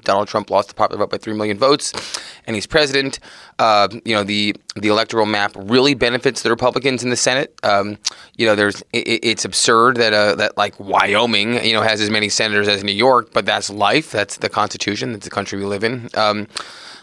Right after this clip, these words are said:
uh, so it was certainly a, a, a significant victory for the Democrats, but I think that the every, every, every, you know, um, I think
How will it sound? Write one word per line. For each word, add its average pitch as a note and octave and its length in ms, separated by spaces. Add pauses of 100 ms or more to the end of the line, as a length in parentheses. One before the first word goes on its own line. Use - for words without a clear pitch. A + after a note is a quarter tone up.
(160)
uh, G#2+ 440 (300)
so A#2+ 460
it C3 40
was B2+ 160
certainly C3+ 340
a, G2 80
a, G#2+ 580
a G2+ 240 (140)
significant C3+ 380
victory B2 160
for A#2 40
the A#2+ 60
Democrats, A#2 400
but A2 140
I A2 80
think D3 260
that B2+ 200
the A2 260 (560)
every, E3+ 240
every, E3+ 340
every, C3 380 (880)
you B2+ 100
know, A2 260
um, G#2 360 (100)
I G#2 80
think G2 320